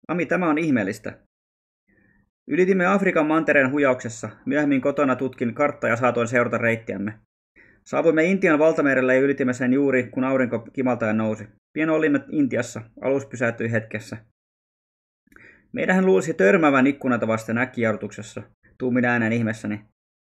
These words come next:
"Aineen sisäisen liikeenergian hallinta estää sen."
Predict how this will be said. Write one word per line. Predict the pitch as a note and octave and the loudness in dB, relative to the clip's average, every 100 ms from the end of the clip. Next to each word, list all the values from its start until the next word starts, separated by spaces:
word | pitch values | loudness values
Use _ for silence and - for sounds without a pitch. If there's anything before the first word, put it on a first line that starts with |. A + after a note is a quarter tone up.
| _ _ _ _ _ _ _ _ _ _ | _ _ _ _ _ _ _ _ _ _
"Aineen | - A3 D3+ | -2 2 2
sisäisen | C3+ F#3 G3 D#3 D3 | 2 2 2 4 4
liikeenergian | F3+ F#3+ B2+ B2 G#2 A2+ | 4 6 4 4 2 0
hallinta | C#3 C#3+ A#2+ G2+ G2+ | 0 2 2 0 -2
estää | G#2+ - G2+ | -4 -8 -10
sen." | G#2 G2+ | -10 -12